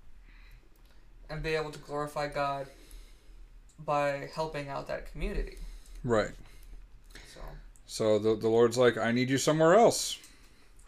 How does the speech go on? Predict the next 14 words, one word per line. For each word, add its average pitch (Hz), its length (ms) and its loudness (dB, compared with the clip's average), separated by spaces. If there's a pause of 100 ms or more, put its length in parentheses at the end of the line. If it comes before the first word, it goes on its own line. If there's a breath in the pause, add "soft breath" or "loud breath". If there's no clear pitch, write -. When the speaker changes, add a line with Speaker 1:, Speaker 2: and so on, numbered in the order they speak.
Speaker 1:
Right. 185 220 -8 (480 soft breath)
Speaker 2:
And, 104 300 0
um, 104 420 4 (200)
or, 113 260 6 (340)
yeah, 113 200 0 (140)
"I 113 120 2
want 120 240 2
you 104 60 -6
somewhere 92 300 -4
else." 92 300 -6 (1120 soft breath)
I 120 60 0
mean, 120 160 4
it, 110 180 0
it, 107 300 -2